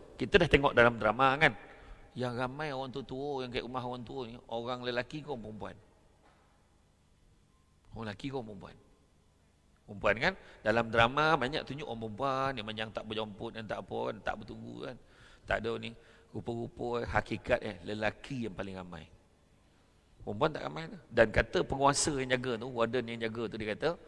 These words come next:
kebanyakan lelaki yang dalam pusat jaga orang tua-tua ni, cerita dia lebih kurang sama,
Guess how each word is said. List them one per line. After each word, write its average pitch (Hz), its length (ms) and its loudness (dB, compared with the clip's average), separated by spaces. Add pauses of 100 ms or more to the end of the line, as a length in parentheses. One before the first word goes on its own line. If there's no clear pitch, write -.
(340)
kebanyakan 117 800 0
lelaki 120 560 -2
yang 113 80 -6
dalam 113 240 0 (240)
pusat 113 400 -6
jaga 113 240 -2
orang 110 160 -4
tua-tua 113 320 -6
ni, 131 80 -10
cerita 117 320 -10
dia 123 160 -4
lebih 107 240 -8
kurang 113 160 -8
sama, 135 400 -6